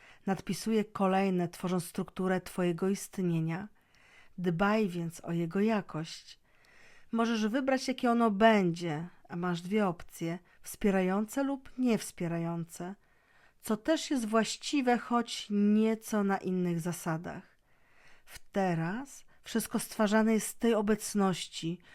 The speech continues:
która nie ma jeszcze przeznaczenia, jest wolnym wyborem, ale nie pochodzi już z zaszłych czasów,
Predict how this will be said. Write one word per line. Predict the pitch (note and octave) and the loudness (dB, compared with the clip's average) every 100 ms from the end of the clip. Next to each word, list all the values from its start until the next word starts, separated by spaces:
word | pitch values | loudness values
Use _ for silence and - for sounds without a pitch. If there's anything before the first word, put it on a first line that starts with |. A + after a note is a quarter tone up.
| - - - | -20 -20 -16
która | - A#3 G#3+ G#3 | -2 2 4 4
nie | G#3 G#3+ D#4+ | 4 4 4
ma | E4+ G3+ | 4 4
jeszcze | F#3+ - G#3 | 2 0 -6
przeznaczenia, | - G3 F3+ F#3+ - - A3 F#3+ D#3+ | -4 -4 0 0 0 2 2 2 0
jest | E3 E3 E3 | -2 -2 -2
wolnym | D#3+ F3+ F3+ G#3 A3+ | -2 0 2 2 2
wyborem, | B3+ A3 F3+ E3 E3 F#3 - - - - - | 0 2 0 0 -2 -4 -10 -20 -20 -12 0
ale | G#3+ G#3+ | 4 6
nie | G#3+ | 6
pochodzi | G#3+ G3 A3+ A#3+ A#3 A#3+ | 4 0 4 4 4 4
już | A#3 A3 | 4 2
z | G3 | -2
zaszłych | G3 G#3+ - A#3 G#3+ - | 2 2 2 -2 -4 -4
czasów, | A#3 G3+ - F3 F3 - | -2 -2 -2 -8 -8 -12